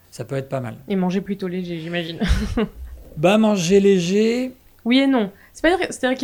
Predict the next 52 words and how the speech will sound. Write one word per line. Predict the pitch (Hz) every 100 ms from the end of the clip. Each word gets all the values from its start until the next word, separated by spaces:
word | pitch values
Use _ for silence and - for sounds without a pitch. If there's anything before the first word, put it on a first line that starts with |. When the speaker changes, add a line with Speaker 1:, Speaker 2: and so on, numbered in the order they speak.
| -
Speaker 2:
que |
c'est, | - 220
ça | 208 214
veut |
pas | 220
dire | 226 262
qu'on | 233
doit | 202
pas | 190 202
manger, | 180 175 202 214
euh, | 170
des | 165
pâtes | 165 175 185 208 214 -
ou, |
enfin, | 170 175
des | 165
féculents, | 175 - 170 247
au | 202
contraire, | 180 - 294
Speaker 1:
Au | 269
Speaker 2:
d'ailleurs, | - 180
Speaker 1:
contraire, | 247 214
Speaker 2:
hein. | - -
Speaker 1:
au | 151
Speaker 2:
Voilà. | 180
Speaker 1:
contraire. | 214 214 196 -
Mais | 160
oui, | 208
voilà, | 196 202
c'est | 185 190
ça. | 208 190
Speaker 2:
Hmm. | 214 196
Speaker 1:
En |
fait, | 311 330
la | 185
base, | 165 240 320 320 - - - -
euh, | 165 156 147 139 139 - - _ _ - -
la | - 151
base | 233 254
est, | 170
franchement, | - 165 - 254
il | 185
faut | -
être | 143
logique. | 139 147 147 269 - - _ _ _ _ -
Il |
faut | -
être | 165
logique | 180 175 214
dans | 156 139
son | 127 143
sommeil, | - 139 143 208